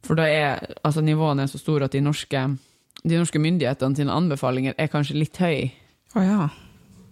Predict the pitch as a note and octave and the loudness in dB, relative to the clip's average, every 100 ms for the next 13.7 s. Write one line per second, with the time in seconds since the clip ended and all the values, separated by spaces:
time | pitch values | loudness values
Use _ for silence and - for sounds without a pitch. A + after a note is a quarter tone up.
0 | _ - D#3+ C#3+ D#3+ D3 C#3 C#3+ C3+ C#3 | _ -2 0 0 0 -2 -2 0 0 0
1 | D3 - - - - C3 - C3 C#3 - | -4 -6 -10 -10 -6 -6 -2 -2 -2 -4
2 | - - - - - - - - - - | -6 -14 -10 -6 -6 -8 -16 -20 -20 -20
3 | - - F3+ E3+ D3 E3+ D3 C3+ B2+ B2 | -4 0 2 2 0 0 0 0 0 0
4 | C3+ C#3+ - C3 C3+ C3+ C3 C3 D#3+ G3+ | 0 0 -2 -2 0 2 2 0 0 -2
5 | - D3+ C#3 C#3 C#3 C3+ C3 - _ _ | -4 -2 0 0 0 -2 -4 -12 _ _
6 | _ _ _ - - - _ _ - - | _ _ _ -20 -20 -20 _ _ -18 -14
7 | - - - D3 C#3+ - C3 D3+ D#3 C#3+ | -12 -12 -12 -8 -8 -6 -4 -2 -2 -2
8 | C3+ C#3 C#3 C#3 C#3 C#3+ D3 D3+ C3+ B2+ | 0 2 2 2 2 2 2 2 0 -2
9 | A#2+ B2+ C#3 C3+ B2+ C#3 C3+ - - - | -4 -4 -2 0 0 0 0 -2 -4 -4
10 | B2+ - - - D#3 C3 C3 C3+ D3 B2+ | -6 -6 -8 -6 -4 -4 -2 0 -2 -2
11 | B2 B2+ - - _ _ G3 E3 - _ | -8 -14 -18 -20 _ _ -2 -2 -8 _
12 | - - D3 C3+ - - - - - _ | -10 -2 0 -2 -6 -18 -20 -20 -20 _
13 | _ _ G3+ F#3 C#3+ C#3 | _ _ 0 2 2 0